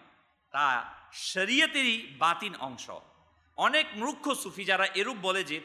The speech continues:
তরিকত এক বিষয়, শরিয়ত আরেক বিষয়, এটা কিন্তু আমাদের সমাজে অ্যাভেলেবল। আরে মিয়া, তোমরা কি বুঝবা, শরিয়তের মাওলানা, হ্যাঁ,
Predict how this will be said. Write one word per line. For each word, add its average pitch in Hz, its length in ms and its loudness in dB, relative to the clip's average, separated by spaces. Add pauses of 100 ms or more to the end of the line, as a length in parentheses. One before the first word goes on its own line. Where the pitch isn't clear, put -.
তরিকত 254 440 -2
এক 190 240 0
বিষয়, 214 360 -4 (500)
শরিয়ত 190 480 -8
আরেক 165 280 -4
বিষয়, 123 220 -12
এটা 160 80 -8
কিন্তু 196 200 -6
আমাদের 180 220 -6
সমাজে 180 300 -8
অ্যাভেলেবল। 131 440 -6 (340)
আরে 262 220 -8
মিয়া, 240 200 -8
তোমরা 190 260 -8
কি 196 200 -10
বুঝবা, 113 400 -8
শরিয়তের 160 600 -6
মাওলানা, 113 540 -8 (500)
হ্যাঁ, 349 180 -8